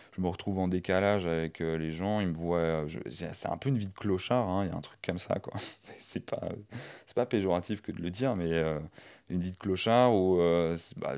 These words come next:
il y a des douches, mais elles sont dégueulasses, euh, enfin, je me retrouve à dormir au milieu de mon travail, euh, de poussi-, dans la poussière parfois aussi, euh, euh, il y a pas vraiment de cuisine, enfin, s'il y en a une, mais bon, elle, pareil, c'est, c'est pas, c'est pas,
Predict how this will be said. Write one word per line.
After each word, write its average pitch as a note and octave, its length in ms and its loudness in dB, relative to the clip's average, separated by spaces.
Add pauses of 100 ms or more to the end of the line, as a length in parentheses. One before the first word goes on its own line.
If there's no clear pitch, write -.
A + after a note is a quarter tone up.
il F2+ 120 -6
y F2 40 2
a D2+ 60 6
des F2+ 160 -2
douches, A2+ 340 0
mais D#2 120 0
elles C#2+ 100 0
sont - 140 -8
dégueulasses, F#2 760 2
euh, D2+ 140 -2
enfin, D2 260 -4 (520)
je F2+ 100 -8
me E2 80 0
retrouve F#2 360 -4
à D#2+ 160 2
dormir F#2 480 0
au F2+ 60 2
milieu E2+ 240 0
de F2 80 0
mon F2 140 -2
travail, F#2+ 460 0
euh, D#2+ 540 0
de D#2+ 120 -4
poussi-, - 440 -12
dans E2+ 140 -2
la - 80 -2
poussière G#2+ 560 -2
parfois G#2 400 -2
aussi, A2 540 0
euh, D#2+ 240 0 (760)
euh, E2+ 180 -8
il E2 60 -12
y E2 40 -12
a - 40 -14
pas E2+ 380 -2
vraiment E2 320 -12
de F2 60 -10
cuisine, G#2+ 880 2
enfin, F2 420 2
s'il - 220 -10
y D#2 40 -2
en F2 40 0
a F#2 80 2
une, G#2+ 200 4
mais F2 140 2
bon, F2+ 220 -2
elle, B1+ 80 -2
pareil, E2+ 260 -2
c'est, C2 220 -12
c'est - 180 -16
pas, E2+ 300 0
c'est - 160 -16
pas, E2 360 -4